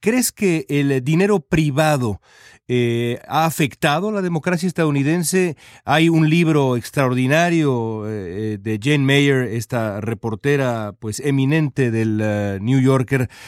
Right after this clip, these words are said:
llamado Dark Money, que, em, pues, eh, sugiere de manera muy convincente que la respuesta es sí.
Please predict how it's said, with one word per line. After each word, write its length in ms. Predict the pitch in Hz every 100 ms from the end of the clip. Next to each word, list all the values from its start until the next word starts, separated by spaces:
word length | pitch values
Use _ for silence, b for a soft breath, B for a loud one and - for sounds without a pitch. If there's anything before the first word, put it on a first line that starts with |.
| B
llamado 420 | 135 131 151 135
Dark 280 | 113 143 131
Money, 360 | 127 139 143 127
que, 760 | - 120 113 110 107 101 78
em, 380 | 107 107 101 104 101 113 101 98 95 -
pues, 300 | 113 101 -
eh, 260 | 110 104 - B B
sugiere 460 | 156 143 175 196
de 80 | 147
manera 280 | 127 143 147
muy 140 | 151
convincente 640 | 170 147 123 113 147 147 127
que 140 | 131
la 100 | 117
respuesta 440 | 104 120 156 -
es 120 | 127 117
sí. 300 | - 180